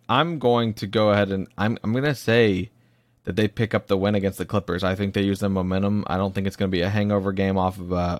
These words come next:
a, a win for the Magic. I think the Magic need to capitalize desperately.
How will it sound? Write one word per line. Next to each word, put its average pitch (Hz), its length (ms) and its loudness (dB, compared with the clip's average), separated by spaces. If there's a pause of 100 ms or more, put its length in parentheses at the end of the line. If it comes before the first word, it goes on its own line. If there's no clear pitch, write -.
a, 73 360 -4
a 90 120 -2
win 98 280 -2
for 104 120 -6
the 101 60 -2
Magic. 98 500 0 (680)
I 117 80 2
think 113 80 2
the 107 80 2
Magic 101 340 2
need 104 220 0
to 98 60 0
capitalize 120 760 2 (120)
desperately. 120 640 0